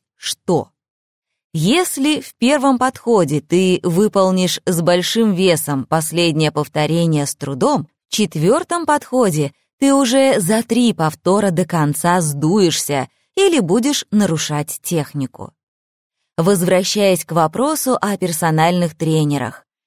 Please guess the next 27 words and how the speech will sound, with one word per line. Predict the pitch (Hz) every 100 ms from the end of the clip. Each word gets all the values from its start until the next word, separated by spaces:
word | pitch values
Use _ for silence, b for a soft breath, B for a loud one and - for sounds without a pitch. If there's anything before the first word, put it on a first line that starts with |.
| _ _ _
Если | 180 262 359 - 311
твой | 262 247 277
тренер | 233 202 185 160 151
не | 175 185
записывает | 185 185 233 226 202 214 208
в | 160 170
дневник | 185 190 190 196 175 - _
каждую | 165 160 143 160 151
тренировку | 175 170 170 190 - 160
с |
количеством | - 156 175 - 156 151 151
подходов, | 143 139 - 254 311 160 -
повторов | 143 147 - 190 170 156 -
и | 156 143
весами, | 139 131 - 247 339 170 - _ _ _ -
значит, | 170 202 302 - 302
ему | 285 294 294
на | 277
твои | 247 262 269
результаты | 254 240 240 - 247 247 240
глубоко | 185 175 160 147 - 180 294
всё | - - 180
равно | 160 143 147 175
как | 190 180
минимум, | 170 170 156 143 143 127 _ _ -
или | 349 359
он | 320 330